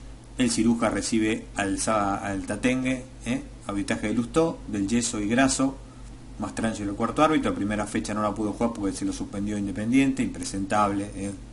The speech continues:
Tiene que jugar la primera fecha y se la postergás a un equipo que con tantas ganas de jugar en primera, ¿no? Bueno, viene de ganarle dos uno a Patronato, a otro equipo de primera por la Copa Argentina, o sea que viene ya con rodaje en primera de alguna manera.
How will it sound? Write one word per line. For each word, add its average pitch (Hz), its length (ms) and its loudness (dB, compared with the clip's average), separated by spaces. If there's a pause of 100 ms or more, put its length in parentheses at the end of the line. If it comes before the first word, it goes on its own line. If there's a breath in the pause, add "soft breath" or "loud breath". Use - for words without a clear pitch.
(120)
Tiene 98 200 -6
que 95 80 -8
jugar 101 160 -2
la 98 100 -2
primera 104 300 -4
fecha 104 360 -2 (400 loud breath)
y - 100 -2
se - 120 -2
la 202 100 -2
postergás 202 520 -2
a - 20 -4
un 104 80 -2
equipo 101 320 -2
que 98 100 0 (300)
con 104 280 0
tantas 110 360 0
ganas 104 220 0
de 95 80 -4
jugar 101 280 0 (580 loud breath)
en 113 120 -2
primera, 98 420 -2
¿no? 110 160 -4 (720 loud breath)
Bueno, 101 260 -2
viene 117 220 4
de 110 60 4
ganarle 113 340 2
dos 117 240 2
uno 127 240 4
a 110 80 2
Patronato, 156 600 2
a 165 80 -6
otro 98 160 -4
equipo 104 240 -2
de 98 60 -4
primera 110 340 0
por 101 120 -2
la 101 100 0
Copa - 240 -2
Argentina, 131 480 0
o - 40 -2
sea 101 180 -2
que 95 140 -4
viene 98 440 -4 (120)
ya 101 200 -4
con 95 200 -6
rodaje 107 340 0
en 98 80 0
primera 131 340 4
de - 20 6
alguna 110 200 0
manera. 151 300 0